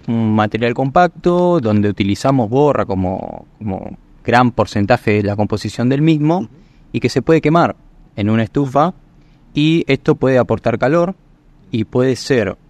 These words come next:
Speaker 1: un gran aliado para las energías renovables y para solventar el uso de la quema de combustibles fósiles, como por ejemplo el gas metano.
Speaker 2: ¿De dónde consiguen la borra del café? O sea, tienen, tienen que conseguir cantidades, ¿no? Porque decir, no es lo mismo,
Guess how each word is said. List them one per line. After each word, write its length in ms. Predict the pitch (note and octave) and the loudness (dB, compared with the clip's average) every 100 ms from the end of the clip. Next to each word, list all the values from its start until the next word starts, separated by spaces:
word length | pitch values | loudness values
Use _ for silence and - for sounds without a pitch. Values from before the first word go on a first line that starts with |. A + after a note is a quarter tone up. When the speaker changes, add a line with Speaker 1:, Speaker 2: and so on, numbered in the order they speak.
| _ - | _ -6
Speaker 1:
un 240 | A#2+ A#2 | -2 0
gran 240 | B2 C3+ | 0 0
aliado 440 | C3+ C#3 D3+ D3+ G#2+ | 0 2 2 2 0
para 200 | G#2+ F#2+ | 0 -2
las 180 | G2 - | -4 -4
energías 400 | G2+ G2 B2+ A#2+ | -4 -4 -4 -2
renovables 640 | B2 C#3 D3 C#3+ D#3 - _ _ _ | -2 0 2 2 -2 -4 _ _ _
y 160 | A#2+ G#2+ | -6 -4
para 480 | - A#2+ B2 C#3+ D3+ _ _ _ _ _ | -2 -2 0 -2 -4 _ _ _ _ _
solventar 920 | - - B2 A#2+ B2 B2 C3+ C3+ - | -6 0 0 0 0 2 2 0 -2
el 200 | B2+ A2 | -2 0
uso 540 | C3 B2 - B2+ D#3+ E3 _ | -2 -2 -2 -2 -2 -8 _
de 500 | A2+ A2 A2 C3 - _ | -4 0 2 0 -4 _
la 260 | A#2+ G#2+ G2 | -4 -2 -2
quema 320 | G#2 G#2+ G#2 | 0 0 0
de 140 | G2+ | -2
combustibles 460 | G2 G2 F#2+ G#2 G2 | -2 -4 -2 -2 2
fósiles, 400 | B2 A2+ A#2 C3 | 0 0 -2 0
como 180 | G2+ G2 | 0 -2
por 160 | G2+ | 0
ejemplo 380 | F#2 - G2+ A#2+ | -2 0 0 2
el 40 | A2 | 2
gas 120 | G2 | 0
metano. 360 | G2 G#2+ G2 - - - - - - - _ _ _ | 0 0 -2 -4 -18 -20 -20 -20 -20 -20 _ _ _
Speaker 2:
¿De 180 | B2+ D#3+ | 0 2
dónde 340 | G#3 A3 G3 | 4 2 0
consiguen 440 | C#3+ B2+ - D3+ B2+ | 0 -2 0 0 2
la 80 | |
borra 200 | A2+ A2 | 0 0
del 80 | G2+ | -2
café? 220 | G2 - | -4 -4
O 40 | F#2+ | -6
sea, 100 | B2+ | 0
tienen, 200 | D3+ C3+ | 2 2
tienen 200 | D3 E3 | 2 2
que 80 | B2 | 0
conseguir 520 | - G2+ A#2 B2+ D3+ | -2 -2 0 0 2
cantidades, 840 | A2+ G2+ A2 E3 C#3+ G#2 F#2 - | 0 0 2 4 4 0 -8 -6
¿no? 320 | A#2 F#3+ G#3+ | -2 0 -2
Porque 240 | C#3+ G#2 G#2+ | -4 -2 -2
decir, 240 | G2+ A#2+ | -2 0
no 100 | A#2+ | 2
es 60 | D3+ | 2
lo 80 | B2 | 2
mismo, 360 | C3 C#3+ D#3 | 2 2 0